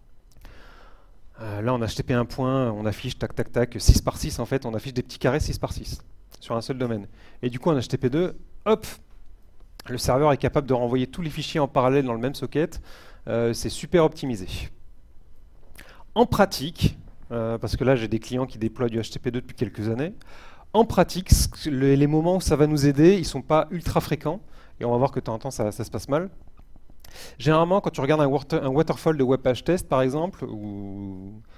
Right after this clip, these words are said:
ou un autre, en fait, tu vas voir que en H T T P un point un, on était en,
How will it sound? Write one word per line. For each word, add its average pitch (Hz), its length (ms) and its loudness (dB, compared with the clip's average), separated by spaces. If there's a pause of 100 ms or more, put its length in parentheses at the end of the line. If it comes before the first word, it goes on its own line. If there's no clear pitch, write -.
(260)
ou 110 100 2
un 113 120 2
autre, 160 180 0
en 120 60 -2
fait, 156 300 0 (300)
tu - 160 -8
vas 151 160 8
voir 165 460 4
que 151 340 2 (880)
en 127 120 -2
H 131 140 -2
T - 40 -14
T 151 100 0
P 151 120 2
un 151 100 4
point 151 460 2
un, - 20 2
on 147 160 -2
était 143 320 0
en, 123 480 0